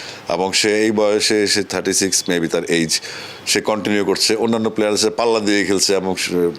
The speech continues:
প্র্যাকটিস করছে। তার কনসেন্ট্রে-, তার সাথে সবাই তো আর নাই, পঞ্চপাণ্ডবের একজন সেই টিকে আছে। তো সব মিলে আমিও লাকি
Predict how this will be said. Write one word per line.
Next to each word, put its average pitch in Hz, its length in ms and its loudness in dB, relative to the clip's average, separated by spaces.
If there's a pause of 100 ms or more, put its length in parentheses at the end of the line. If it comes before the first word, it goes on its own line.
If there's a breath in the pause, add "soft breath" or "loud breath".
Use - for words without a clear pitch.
(160)
প্র্যাকটিস 104 320 -2
করছে। 98 380 0 (400)
তার 87 200 0
কনসেন্ট্রে-, 98 360 -2
তার 107 100 0
সাথে 107 200 -2
সবাই 110 300 0
তো 110 160 2
আর 92 100 0 (420 loud breath)
নাই, 80 280 0 (420 loud breath)
পঞ্চপাণ্ডবের 92 540 0
একজন 95 160 0
সেই 98 200 0
টিকে 87 260 0
আছে। 73 200 -2 (440 loud breath)
তো - 80 0
সব 135 220 0
মিলে 151 360 2
আমিও 123 400 2
লাকি 147 340 0